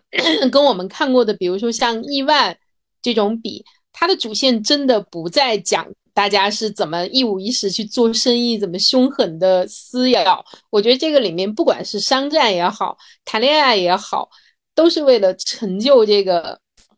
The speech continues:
《繁花》江湖的一个部分，就是《繁花》的这一段传奇，就它都是这个里面的点缀元素。所以你要问我类型分别，我反而觉得它是个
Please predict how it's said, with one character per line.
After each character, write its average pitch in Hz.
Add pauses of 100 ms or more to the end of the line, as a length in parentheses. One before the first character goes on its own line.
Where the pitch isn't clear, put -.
(100)
《繁 214
花》 262
江 302
湖 175
的 277
一 196
个 170
部 165
分， - (100)
就 220
是 214 (380)
《繁 208
花》 262
的 233
这 247
一 214
段 208
传 175
奇， - (1000)
就 262 (160)
它 285
都 359
是 359
这 339
个 302
里 196
面 185
的 226
点 190
缀 285
元 170
素。 190
所 233
以 254
你 247
要 208
问 269
我 208 (120)
类 339
型 196
分 196
别， 175
我 185
反 190
而 185
觉 185
得 180
它 202
是 202
个 196